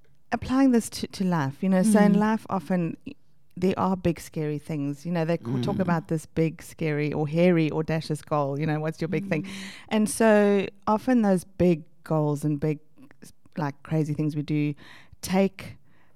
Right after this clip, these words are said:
Speaker 1: a whole lot of preparation and
Speaker 2: Yeah.
Speaker 1: planning and intention. And
Speaker 2: Mm.
Speaker 1: so when you got to those moments where you were, like, seriously going, "What was I thinking? What have I done?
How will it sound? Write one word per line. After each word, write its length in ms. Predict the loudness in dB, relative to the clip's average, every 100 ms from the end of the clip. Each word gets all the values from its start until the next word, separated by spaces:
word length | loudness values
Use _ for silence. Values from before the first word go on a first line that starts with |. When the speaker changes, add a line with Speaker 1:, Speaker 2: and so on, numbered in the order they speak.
| -8
Speaker 1:
a 40 | -6
whole 200 | -2 -2
lot 100 | -2
of 100 | -6
preparation 720 | -10 -6 -4 -4 -2 -2 -2 -2
and 260 | -2 2
Speaker 2:
Yeah. 220 | 2 2 -2
Speaker 1:
planning 540 | -4 0 2 2 0 -2
and 320 | -2 -2 -2
intention. 760 | -4 -6 -2 -2 -2 -4 -6 -4
And 220 | -4 -4
Speaker 2:
Mm. 40 | -6 -12 -14 -16
Speaker 1:
so 520 | 2 6 8 6 2 -2 -16 -20 -20 -20 -20 -20 -20 -20 -20 -20 -20 -20 -18
when 420 | -4 4 6 6
you 120 | 4
got 260 | -2 -4 -2
to 100 | -2
those 240 | 0 0
moments 560 | 0 0 2 2 0 -2
where 140 | 0
you 260 | 0 -2 -2
were, 260 | 0 0 0
like, 220 | -2 -6
seriously 540 | -4 0 0 0 -4
going, 480 | -6 -6 -4 -6 -8 -14 -20 -20 -20 -20 -20 -20 -12
"What 220 | -8 -6
was 120 | -6
I 60 | -6
thinking? 300 | -6 -6 -6
What 100 | -6
have 80 | -6
I 40 |
done? 260 | -6 -8